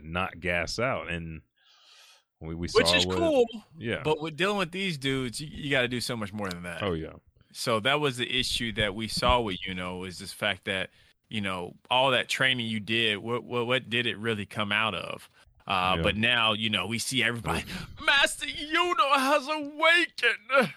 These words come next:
Speaker 1: I, I
Speaker 2: That's
Speaker 1: told you.
Speaker 2: Master Yuno.
Speaker 1: What I, what I tell you? I told you he's gonna be king of the Spade Kingdom, and then Asa's gonna be s-,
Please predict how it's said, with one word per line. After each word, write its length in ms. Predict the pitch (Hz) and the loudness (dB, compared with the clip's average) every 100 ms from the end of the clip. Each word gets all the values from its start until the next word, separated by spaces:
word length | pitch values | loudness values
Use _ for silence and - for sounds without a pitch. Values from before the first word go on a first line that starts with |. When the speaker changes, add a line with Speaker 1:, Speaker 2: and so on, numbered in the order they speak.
| - | -2
Speaker 1:
I, 80 | 98 | 0
I 40 | - 117 110 | 2 4 6
Speaker 2:
That's 80 | - | 8
Speaker 1:
told 300 | 151 151 139 | 6 4 0
you. 100 | - - | -4 0
Speaker 2:
Master 380 | 349 - - 370 339 302 | 0 -2 -4 -2 -2 -2
Yuno. 800 | 330 370 359 - - - - 285 - - - - | -4 -4 -6 -10 -10 -8 -10 -12 -14 -18 -20 -10
Speaker 1:
What 180 | - 120 | 0 2
I, 140 | 131 110 | 2 0
what 180 | 131 | 0
I 100 | 151 139 | 0 0
tell 200 | 127 113 | 0 2
you? 140 | 98 | 2
I 40 | |
told 320 | 90 110 113 107 | 2 0 0 0
you 140 | 107 | -4
he's 240 | 101 117 113 | -2 -2 -2
gonna 180 | 120 117 | -4 -2
be 140 | 120 | -4
king 320 | - 113 113 | -2 -4 -2
of 40 | 117 | -4
the 60 | |
Spade 380 | 107 - 101 90 | -4 0 0 0
Kingdom, 600 | - 87 85 82 82 87 _ _ _ _ - | -2 -4 -2 -4 -4 -8 _ _ _ _ -6
and 260 | 90 92 92 | -2 0 -2
then 120 | 85 | -2
Asa's 400 | 85 92 - 95 | 0 0 -2 -6
gonna 160 | 101 98 | -4 -2
be 140 | 98 | -2
s-, 200 | 92 - | -2 -6